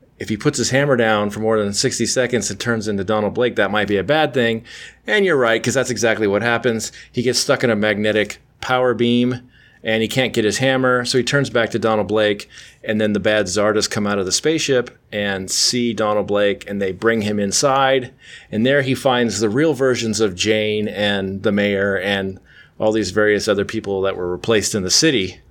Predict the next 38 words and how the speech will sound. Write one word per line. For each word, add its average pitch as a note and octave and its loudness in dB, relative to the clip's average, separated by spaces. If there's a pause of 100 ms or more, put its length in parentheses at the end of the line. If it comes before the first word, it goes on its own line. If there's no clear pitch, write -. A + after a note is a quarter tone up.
all G#2 2
these G2+ 0
police A#2 2
officers E2+ -2
and D#2 -12
stuff. D#2 -6 (560)
Um, G2 -2 (320)
of - -20
course, A#2 0
he A#2+ -2
can't G2+ -2
do E3+ 2
anything E3+ 0
'cause A2+ -6
he's G2+ -4
Donald G2 0
Blake G#2+ 2
without F#2+ 0
a F#2 2
hammer. D3 2 (220)
So A#2+ -2
he A2+ -2
says, A2 0
"Hey, E3 -2 (340)
you A#2+ -4
know, D3 0
there's C3 0
someone E3 0
out C#3+ -2
there B2 0
who A2+ -4
can G#2 -6
stop D#3 0
you. G#2 0
His C3 0
name G#2+ 0
is F#2 -4
Thor." D3 -2